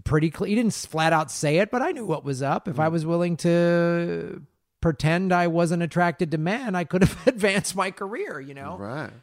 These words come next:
Speaker 1: And even if I was gay and wasn't attracted to him, like, imagine if Hollywood was run by women who were the female equivalents of Harvey Weinstein,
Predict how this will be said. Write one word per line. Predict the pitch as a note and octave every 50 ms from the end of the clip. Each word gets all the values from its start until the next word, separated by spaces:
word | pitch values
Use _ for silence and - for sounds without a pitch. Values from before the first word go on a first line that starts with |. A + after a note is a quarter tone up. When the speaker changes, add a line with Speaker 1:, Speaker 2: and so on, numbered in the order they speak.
| _ _ -
Speaker 1:
And | F3 F3 F3 F3 F3 F3 D#3+ C#3+ - _ _ _ - - - _ _ _ _ _ _ _ _ _ -
even | A#3+ B3+ B3+ B3+
if | - -
I | B3 A#3+
was | A#3 C#4 E4+ G#4 F4+ B3+
gay | E3 F#3 D#3+ C#3 C3+ C3+ C3+ - - C3+ B2+ - _ _ _ _ _ _ _ _ _ _
and | E3+ E3 D#3+ D#3+
wasn't | F3 F3 C3+ E3 D3+ -
attracted | - D3 - - F3 E3+ F#3 A3 - - G#3 D#3 A#2
to | C3+ C3+
him, | A2+ A#2 A#2 A2 A2 A2+ B2 C#3+ D#3 - _ _ _ _ _ _ _ _ _
like, | F3+ F#3+ -
imagine | G#3+ G3+ G3+ G#3+ A#3+ C#4 A#3 F#3+ A#3+ G#3+
if | G3 C#3
Hollywood | C#3 E3+ F3+ F3+ F#3 F3 E3+ D#3+
was | D#3+ E3 D3 C#3
run | D3+ D3+ D3+ D#3+ E3 D#3
by | D#3 C#3+ C#3 C#3 C#3
women | C#3 G3+ D4 D#4+ B3+ E3+ C#3+ C3+ C#3 D3 - _ _ _ _ _ _ _ _ _ _ _ _ _ _ _ _ _
who | _ E3+ E3+
were | E3+ E3+ E3+
the | D#3 E3
female | B2+ - - F#3+ G3 F#3+ F#3 F3 D#3+ D#3+
equivalents | D3+ - - G#3 A3 F#3+ G3 D3+ C#3+ C#3 -
of | E3 C3
Harvey | C#3 D#3 D#3 D3+ D#3
Weinstein, | D3+ F3 - - - - - - - B2 A2 G#2 A2 A#2+ B2